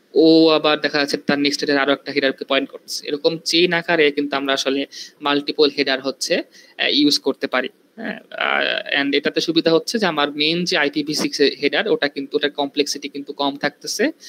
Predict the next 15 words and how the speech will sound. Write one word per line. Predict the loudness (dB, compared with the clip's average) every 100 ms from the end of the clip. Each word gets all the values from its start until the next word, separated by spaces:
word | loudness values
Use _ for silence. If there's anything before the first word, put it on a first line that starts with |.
| -20 -10
ওইটার | -4 0 0 -2 -4 _
সাইজটাও | -6 0 0 0 2 2
fixed | 2 0 -2 -4
থাকতেছে। | -6 -6 -6 -8 -8 _ _ _ _ _ -2
হুম, | -2 -2 _ _ _ _ _ _ _ _ _ _ _
আচ্ছা, | -18 -18 -20 -8
so | -4
এখানে | -2 2 2
আমাদের | 2 0 0
অনেক | 0 0 -2
রকম | -4 -2
extension | -4 -6 -4 -2 -2 -4
header | -2 -2 -2
থাকতে | -4 -6 -4
পারে, | -2 -2